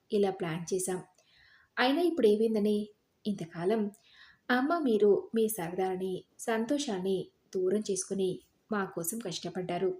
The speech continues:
కొంతకాలం మీకు నచ్చినట్టుగా మీ జీవితాన్ని ఎంజాయ్ చేయండి. ఆ తర్వాత అమ్మ కోరుకున్నట్లు అందరం కలిసి హైదరాబాద్లో ఉండేలా ఓ ఫ్లాట్ తీసుకుందాం, సరేనా?" అన్నారు. పిల్లలకి తమ మీదున్న ప్రేమకు సంతోషించి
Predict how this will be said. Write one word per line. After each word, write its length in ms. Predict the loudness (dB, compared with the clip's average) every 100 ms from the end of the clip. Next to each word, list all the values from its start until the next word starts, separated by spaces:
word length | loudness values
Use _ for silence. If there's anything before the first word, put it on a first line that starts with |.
| -10 _ _ _ _ _
కొంతకాలం 560 | -4 -4 -6 -2 2 2 0 -8 -18 -20 -20 -2
మీకు 200 | 0 2
నచ్చినట్టుగా 560 | 0 0 -2 -2 -2 -2
మీ 180 | -2
జీవితాన్ని 720 | 0 -2 -2 -2 0 0 0 -8 -6
ఎంజాయ్ 320 | -4 -2 -2
చేయండి. 540 | -2 -4 -2 4 4 2 -14 -20 -20 -20 _ 2
ఆ 120 | 2
తర్వాత 340 | 4 2 4
అమ్మ 240 | 2 2 0
కోరుకున్నట్లు 880 | 4 4 4 -2 0 4 4 4 -2 _ -10
అందరం 320 | -8 -4 -2
కలిసి 280 | 2 2 2
హైదరాబాద్లో 580 | -2 -2 -2 -2 0 2
ఉండేలా 500 | 2 0 -2 -2 -4 -14 _
ఓ 100 | -4
ఫ్లాట్ 340 | -2 -2 -2 -2
తీసుకుందాం, 520 | -4 -4 -4 -4 -4 -8 _ _ -12
సరేనా?" 440 | 0 2 2 0 -4 -8 _ -8
అన్నారు. 400 | -6 -4 -2 -2 -2 -10 -20 _ _ _ _ _ _ _ _ _ _ _ _ _ -20 -20 _
పిల్లలకి 300 | 6 8 8
తమ 260 | 4 2 2
మీదున్న 340 | 2 2 0
ప్రేమకు 440 | 0 0 0 0 -4
సంతోషించి 680 | -6 -6 -6 -6 -6 -4